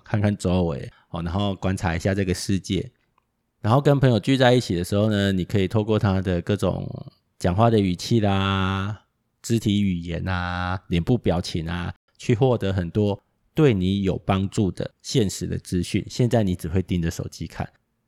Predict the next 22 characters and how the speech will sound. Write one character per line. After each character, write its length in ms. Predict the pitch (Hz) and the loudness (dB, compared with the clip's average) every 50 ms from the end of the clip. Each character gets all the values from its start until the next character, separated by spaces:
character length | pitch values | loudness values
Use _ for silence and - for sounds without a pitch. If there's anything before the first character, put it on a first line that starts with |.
| _ _ _ _ | _ _ _ _
所 180 | - 175 180 | 2 4 6
以 200 | 180 165 143 - - _ _ _ _ _ _ | 6 6 4 2 -2 _ _ _ _ _ _
当 240 | - 143 160 160 160 | 2 4 4 4 4
我 100 | 117 107 95 | 4 2 4
们 140 | 92 95 | 4 2
把 200 | 95 - 80 85 | 2 2 0 0
这 100 | - 123 | 2 2
些 140 | 127 127 120 | 2 2 2
零 180 | 113 104 98 95 | 2 2 0 0
碎 180 | - 123 117 | 2 0 2
的 80 | 110 104 | 2 0
时 240 | 92 - - 92 87 | -2 -2 -4 -6 -4
间 300 | - - 101 95 92 92 | -2 0 0 0 0 0
啊， 260 | 90 85 87 87 - - _ - | -2 -2 -4 -6 -8 -10 _ -8
甚 240 | - - 156 135 120 | -2 0 2 2 2
至 140 | - 131 | 2 0
很 160 | 113 98 82 80 | 2 2 0 0
重 180 | - 120 117 | 0 0 2
要 140 | 113 110 98 | 2 2 2
的 40 | 90 | 2
时 160 | - - 87 | 0 -2 -2
间 220 | 85 92 95 98 | 0 0 0 0